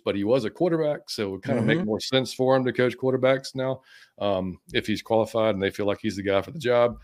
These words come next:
Speaker 1: Um, I don't know about, uh, Smitty, our boy Smitty over Smitty Sports Machine put out, uh, that, you know, he'd love to have Byron Leftwich 'cause Byron Leftwich doesn't have a job.
Speaker 2: Mm-hmm.
Speaker 1: I too would love that, but I don't think Byron, and, and Smitty said the same thing.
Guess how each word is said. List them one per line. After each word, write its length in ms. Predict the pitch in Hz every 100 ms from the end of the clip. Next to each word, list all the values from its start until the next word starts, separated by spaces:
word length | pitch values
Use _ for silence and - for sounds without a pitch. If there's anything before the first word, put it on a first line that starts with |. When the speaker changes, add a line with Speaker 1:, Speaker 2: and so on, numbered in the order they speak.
| - - -
Speaker 1:
Um, 520 | 101 95 92 90 85 _ _ _ _ _ -
I 100 | 120
don't 240 | 131 120
know 300 | 117 117 120
about, 640 | 104 95 110 107 107 - -
uh, 340 | 98 92 87 80 - _ _ _ -
Smitty, 560 | - 104 - 135 135 120
our 60 | 104
boy 180 | 113
Smitty 340 | 107 120 113 107
over 100 | 101
Smitty 260 | - 107
Sports 280 | - 113 104
Machine 380 | 104 - 104 98
put 180 | - 110
out, 320 | 104 101 -
uh, 280 | 98 92 92
that, 200 | 101 -
you 120 | 113
know, 40 |
he'd 140 | 107 117
love 160 | 117
to 60 | 107
have 160 | 101 98
Byron 240 | 107 107
Leftwich 360 | 135 165 104 -
'cause 320 | 104 98 - -
Byron 200 | 98 104
Leftwich 380 | 170 170 113 -
doesn't 240 | 107 98
have 80 | 92
a 60 | 90
job. 220 | 87 82 - - -
Speaker 2:
Mm-hmm. 140 | 123
Speaker 1:
I 100 | 131
too 180 | 135 226
would 100 | 143
love 180 | 104 98
that, 240 | 98 95
but 120 | - 101
I 80 |
don't 280 | 104 127 123
think 240 | 123 107 95
Byron, 340 | 101 104 95
and, 120 | 95
and 160 | 120 110
Smitty 240 | 156 131
said 120 | 123
the 60 | 107
same 240 | - 98
thing. 320 | 92 110 90